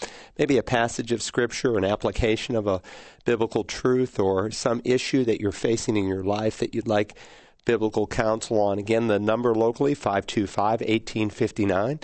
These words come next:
You can call us toll-free for all of our internet listeners at eight seven seven. The call letters, W A G P nine eighty.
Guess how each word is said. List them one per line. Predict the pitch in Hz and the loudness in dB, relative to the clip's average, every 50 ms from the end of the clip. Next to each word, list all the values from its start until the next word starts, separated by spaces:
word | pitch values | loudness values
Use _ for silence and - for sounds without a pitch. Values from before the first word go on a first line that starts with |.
| - - - - - - - - - | -16 -20 -20 -20 -20 -20 -16 -6 -2
You | 110 98 | -2 0
can | 95 | 0
call | 90 - 120 117 107 107 | 0 0 0 2 2 0
us | 101 - - | 0 -2 -4
toll-free | - - 135 117 113 104 - - - 120 123 135 156 | -2 -2 0 0 0 -2 -4 -4 -2 0 2 2 0
for | 156 - - 113 107 101 101 | -2 -2 0 0 2 2 4
all | 101 101 104 104 | 4 4 4 2
of | 101 98 | 2 2
our | 101 95 101 - | 2 0 0 0
internet | - 113 113 113 113 117 117 117 113 | 0 2 2 2 2 2 0 2 0
listeners | 120 127 - - 156 156 165 160 127 | 0 0 0 0 -2 0 0 0 0
at | 120 95 92 | -2 0 2
eight | 98 110 110 - | 0 -2 -2 -4
seven | - - - 110 107 104 104 101 | -8 -2 -2 -2 0 0 -4 -4
seven. | - - - 113 110 120 143 151 139 - - 95 - - - - - - _ - | -4 -2 0 0 0 0 -2 -4 -6 -12 -18 -18 -18 -18 -20 -20 -20 -20 _ -6
The | - 95 | -6 -4
call | - - 117 107 104 107 | -2 0 0 2 2 4
letters, | 110 113 117 135 135 113 101 | 2 2 2 2 0 0 -4
W | 92 85 - 101 98 104 104 110 - - | -4 -2 0 0 0 0 0 0 0 2
A | 107 104 104 | 2 0 0
G | 104 - 107 110 107 | 0 -2 -2 -2 -2
P | - - - 110 110 110 113 - - 107 | -4 -2 0 0 2 2 0 -4 -4 -2
nine | 104 101 101 104 107 110 110 110 | 0 2 2 2 2 2 0 0
eighty. | - 113 110 113 110 101 90 90 - | 0 0 0 2 0 -2 -4 -6 -8